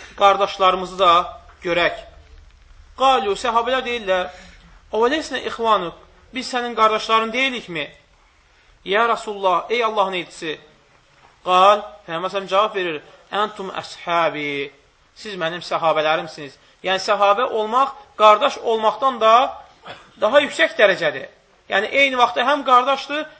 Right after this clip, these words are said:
həm səhabədir. Çünki, e, insan ən yüksək adı ilə adlandırılar. Və səhabələr həm səhabə idilər, Peyğəmbər səhəm, həm də qardaş idilər, lakin səhabəlik bu zaman daha yüksək vəsfdir, yüksək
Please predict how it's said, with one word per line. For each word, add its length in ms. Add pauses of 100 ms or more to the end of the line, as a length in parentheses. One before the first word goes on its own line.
həm 160
səhabədir. 640 (480)
Çünki, 320
e, 340 (140)
insan 400 (280)
ən 280
yüksək 360
adı 280
ilə 200 (460)
adlandırılar. 680 (320)
Və 80
səhabələr 640 (640)
həm 200
səhabə 480
idilər, 280
Peyğəmbər 260
səhəm, 180
həm 140
də 100
qardaş 400
idilər, 360 (240)
lakin 320
səhabəlik 600 (280)
bu 80
zaman 280
daha 280 (360)
yüksək 400
vəsfdir, 500 (300)
yüksək 440